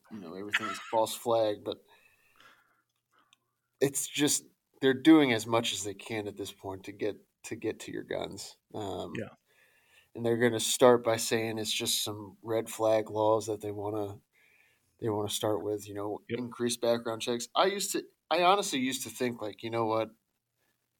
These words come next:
Speaker 1: you know, okay, maybe there should be more strict background checks, but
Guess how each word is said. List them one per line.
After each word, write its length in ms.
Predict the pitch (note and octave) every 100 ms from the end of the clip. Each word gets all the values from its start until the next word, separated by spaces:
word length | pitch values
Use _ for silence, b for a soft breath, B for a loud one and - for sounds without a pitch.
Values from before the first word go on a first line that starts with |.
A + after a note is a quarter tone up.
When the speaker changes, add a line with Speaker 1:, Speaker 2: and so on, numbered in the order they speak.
| _
Speaker 1:
you 140 | A2 G#2
know, 260 | G#2 G#2 - _ _ _ _ -
okay, 180 | - A#2+
maybe 240 | B2 B2
there 120 | A2+
should 200 | A2 A#2+
be 120 | A#2+
more 200 | G#2+ G#2+
strict 280 | G2+ A#2 -
background 360 | G#2 G#2+ G2 F#2+
checks, 180 | G2 -
but 180 | A2+